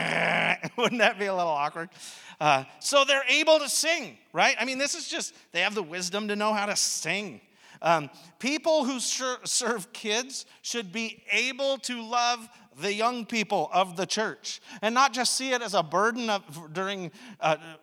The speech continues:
the adult church time, but actually see those kids as being able to be empowered and go back into their schools and their families and make an incredible difference. It's not babysitting.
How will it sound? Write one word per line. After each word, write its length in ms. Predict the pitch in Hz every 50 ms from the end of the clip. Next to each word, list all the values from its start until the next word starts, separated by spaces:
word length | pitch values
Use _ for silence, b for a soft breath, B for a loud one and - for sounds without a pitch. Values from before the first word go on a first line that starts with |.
| -
the 180 | 160 147 156 143
adult 400 | 143 139 170 196 190 170 - -
church 360 | - - 208 220 - - -
time, 340 | - - 160 147 143 143 180 B B B B -
but 100 | 190 185
actually 380 | 220 220 - - 233 226 202
see 220 | - - 247 233 220
those 240 | 214 196 175 - -
kids 520 | - - - 294 269 262 226 202 180 180
as 240 | 185 175 170 160 B B B B 214 -
being 220 | 214 226 214 208
able 180 | 220 214 214 214
to 100 | 190 185
be 120 | 208 202
empowered 800 | 180 160 - - - - - 214 226 247 240 208 170 165 156 185 B B B 254 208
and 160 | 196 190 180
go 140 | 151 202 214
back 260 | 208 214 202 196 - 220
into 200 | 208 208 196 180
their 180 | 196 180 156
schools 800 | - - - - - 247 254 247 254 226 190 165 156 156 156 - -
and 140 | 180 190
their 120 | 185 175 160
families 680 | - - 226 233 247 254 247 208 180 156 156 - - B B B 208 -
and 140 | 185 202 208
make 180 | 226 226 196
an 80 | 202 190
incredible 1080 | 175 160 147 - - - - - - 220 240 233 240 240 233 214 233 226 226 220 B B B B B - 147 127 -
difference. 920 | - 165 226 233 - - 175 147 110 - - - - - - - - - - _ _ _ _ _ _ _ _ _ _ _ _ _ _ _ _ _ _ _ _ _ _ _ _ _ _ _ _ _ _ _ _ _ _ _ _ _ - 139
It's 120 | - 156
not 160 | 180 180 151
babysitting. 540 | 151 165 196 180 147 - - 120 104 95 90